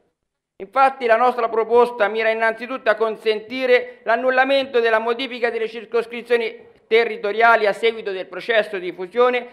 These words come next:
in un periodo di dieci anni dalla istituzione del comune unico. Presentando questa proposta di legge al, al Parlamento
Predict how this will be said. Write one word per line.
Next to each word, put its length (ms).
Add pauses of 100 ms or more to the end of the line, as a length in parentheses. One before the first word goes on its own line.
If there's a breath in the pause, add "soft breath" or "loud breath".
(140)
in 160
un 120
periodo 400
di 180
dieci 440
anni 640
dalla 260
istituzione 840
del 220
comune 420
unico. 600 (480)
Presentando 800
questa 420
proposta 640
di 100
legge 300
al, 180
al 240
Parlamento 960